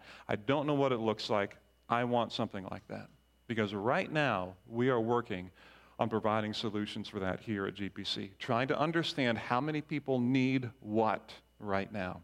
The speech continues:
We as a church even are resettling in that space, but I'm very serious.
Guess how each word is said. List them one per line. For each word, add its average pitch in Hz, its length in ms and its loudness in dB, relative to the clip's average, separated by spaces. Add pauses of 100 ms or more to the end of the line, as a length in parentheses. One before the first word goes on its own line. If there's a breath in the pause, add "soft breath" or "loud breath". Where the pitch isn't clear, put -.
(140)
We 127 340 2
as 104 140 0
a - 20 -4
church - 320 -4
even 104 240 -2
are 95 140 -4
resettling 104 580 2
in 98 160 -6
that 92 180 -2
space, - 400 -10
but - 80 -6
I'm 165 160 -2
very 165 320 0
serious. 107 600 -8